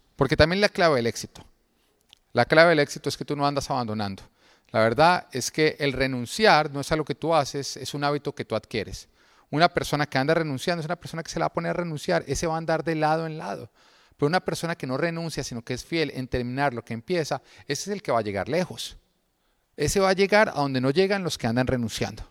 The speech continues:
Eh, tristemente vivimos en un mundo que no conoce las palabras fidelidad y compromiso.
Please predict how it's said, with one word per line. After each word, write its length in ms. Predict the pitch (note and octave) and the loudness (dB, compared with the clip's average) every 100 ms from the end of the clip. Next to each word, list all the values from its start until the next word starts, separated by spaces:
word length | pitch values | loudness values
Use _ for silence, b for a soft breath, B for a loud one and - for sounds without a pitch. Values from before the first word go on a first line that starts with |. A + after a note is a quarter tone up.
| _ _ b b b b | _ _ b b b b
Eh, 100 | D3+ | -4
tristemente 680 | C#3+ F#3 G3 A3+ G#3+ G#3 A3 | -2 -2 -2 -2 -4 -2 0
vivimos 360 | D#3+ C#3 E3+ D3 | 0 -2 -4 -4
en 80 | |
un 100 | B2 | -4
mundo 380 | C#3+ F3+ A3+ G#3 _ _ _ _ _ _ _ _ _ _ _ | -2 -4 -4 -8 _ _ _ _ _ _ _ _ _ _ _
que 320 | A#2 A2 G#2+ - | -6 -4 -6 -6
no 180 | - | -6
conoce 680 | - D#3+ D3+ F3+ F3+ F3 - _ | -4 -2 -2 -2 -4 -6 -14 _
las 180 | - A2+ | -10 -8
palabras 460 | - A2+ A2 G2 - | -4 -2 -2 -4 -8
fidelidad 560 | A#2+ A2 G#2 A#2 E3 - | -4 -4 -2 -2 -4 -6
y 80 | - | -16
compromiso. 640 | - F#2+ G2 F#2 - - | -12 -12 -12 -12 -14 -18